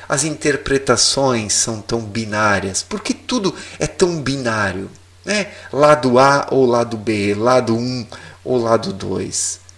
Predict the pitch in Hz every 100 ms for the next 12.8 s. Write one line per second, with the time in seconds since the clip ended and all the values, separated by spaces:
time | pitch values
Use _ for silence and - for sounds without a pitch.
0 | - - 175 - 247 202 170 151 - -
1 | 196 156 - 147 - 180 180 156 156 135
2 | 131 165 170 156 170 240 226 - - -
3 | 269 269 208 139 - 143 - 160 147 143
4 | 147 131 135 123 - 185 175 - - -
5 | - - 156 165 160 - 135 113 147 147
6 | 120 113 123 113 107 120 - - 170 180
7 | - - - 139 143 143 131 117 156 156
8 | - 123 110 - - - 127 127 123 135
9 | 110 101 113 156 156 120 104 92 - -
10 | - - - - 131 110 101 151 160 131
11 | 113 113 110 110 107 113 127 117 117 123
12 | 113 107 104 - 165 160 135 104